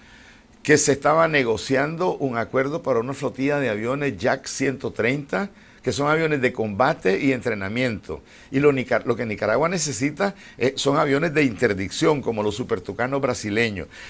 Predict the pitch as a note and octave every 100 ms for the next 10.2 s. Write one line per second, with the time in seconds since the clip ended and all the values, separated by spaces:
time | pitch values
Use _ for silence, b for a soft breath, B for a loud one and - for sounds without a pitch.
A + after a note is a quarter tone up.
0 | B C#3 C3+ - B2+ A#2 - C3+ D3+ F3
1 | D3 A#2 C3 C#3 D#3 C3 A2+ A2 C3+ D#3+
2 | F3 G2+ G#2 G#2 G2+ G2 G2+ G2+ G2+ G2
3 | F#2+ F2+ F#2 F#2+ G#2+ - - A2 C3+ A#2
4 | C3+ B2+ A2 - F#2 - D#2 - B B
5 | B B B D3 C#3+ - G3+ G#3 A3 E3+
6 | E3+ E3+ C3+ A2 B2 F3 - b b b
7 | b - - C#3+ C#3 C3+ - D#3+ D3 C#3
8 | D3+ D#3 F3 D#3+ F3 D3+ C#3+ C#3 A2 A#2+
9 | A#2+ C3 C3+ B2 A#2+ A2+ F2+ - E2+ C#2+
10 | -